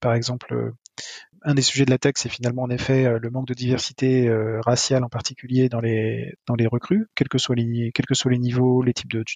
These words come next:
de, de jobs et, euh, les, les niveaux dans la hiérarchie. La, l'approche, euh, américaine naturelle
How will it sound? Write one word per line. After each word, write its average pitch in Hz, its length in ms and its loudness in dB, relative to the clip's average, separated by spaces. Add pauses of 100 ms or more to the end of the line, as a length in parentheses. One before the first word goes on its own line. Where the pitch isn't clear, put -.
(140)
de, 117 160 -6
de 117 160 -4
jobs 123 320 2
et, 113 220 2
euh, 113 260 0
les, 127 480 -4
les 123 80 -8
niveaux 120 220 -8
dans 117 100 -2
la 117 100 0
hiérarchie. 117 460 0 (240)
La, 131 260 2
l'approche, 147 640 2
euh, 131 720 2
américaine 139 800 0 (100)
naturelle 135 680 0